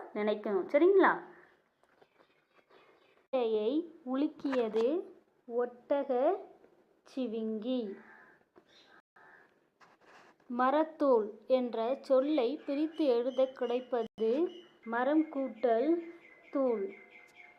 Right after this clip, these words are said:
திட்டம் கூட்டல் படி. இச்சொல்லை சேர்த்து எழுத கிடைப்பது திட்டப்படி.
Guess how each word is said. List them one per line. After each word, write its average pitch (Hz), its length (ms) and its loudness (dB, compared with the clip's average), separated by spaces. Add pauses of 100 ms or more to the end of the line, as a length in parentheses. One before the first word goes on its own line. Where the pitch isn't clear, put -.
(540)
திட்டம் 330 540 2 (360)
கூட்டல் 262 680 -2 (140)
படி. 226 500 -4
இச்சொல்லை 254 720 0
சேர்த்து 320 600 -2
எழுத 262 380 2
கிடைப்பது 240 1000 -2 (420)
திட்டப்படி. 247 1160 -2